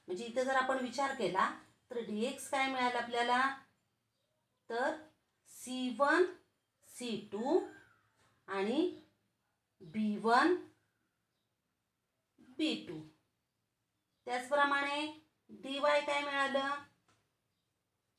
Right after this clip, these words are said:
तर ए वन ए टू आणि सी वन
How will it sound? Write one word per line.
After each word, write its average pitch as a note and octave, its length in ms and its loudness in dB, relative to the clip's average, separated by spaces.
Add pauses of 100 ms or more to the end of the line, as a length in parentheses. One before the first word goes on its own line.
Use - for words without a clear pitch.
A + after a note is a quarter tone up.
(540)
तर C#4+ 260 2 (2500)
ए C4 300 -6
वन D#4 460 4 (1300)
ए A#3+ 160 -2 (180)
टू B3 240 2 (580)
आणि A3 440 0 (640)
सी A3+ 520 -6
वन B3+ 300 4